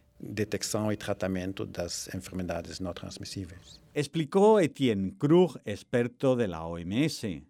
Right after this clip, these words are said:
Speaker 2: Entre las medidas más efectivas para lograr esa rentabilidad figuran el aumento de los impuestos en el alcohol y el tabaco, la reducción de la ingesta de sal,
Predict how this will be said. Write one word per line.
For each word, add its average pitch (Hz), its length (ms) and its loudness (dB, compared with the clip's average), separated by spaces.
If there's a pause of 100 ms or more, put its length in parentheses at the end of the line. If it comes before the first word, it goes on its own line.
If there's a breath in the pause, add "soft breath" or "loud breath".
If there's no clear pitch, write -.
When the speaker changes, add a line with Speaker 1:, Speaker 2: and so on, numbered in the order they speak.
(160)
Speaker 2:
Entre 135 200 2
las 135 160 8
medidas 147 420 8
más 156 300 6
efectivas 170 600 6
para 117 240 2
lograr 117 360 6
esa 123 220 2
rentabilidad 123 640 4
figuran 160 420 4
el 160 120 8
aumento 151 540 8
de 147 80 8
los 135 180 4
impuestos 151 600 4
en 110 100 0
el 95 100 0
alcohol 98 460 0
y 92 80 0
el 90 140 -4
tabaco, 127 420 4
la 147 120 10
reducción 139 720 6
de 123 80 6
la 113 80 2
ingesta 127 540 0
de 113 120 2
sal, 120 360 4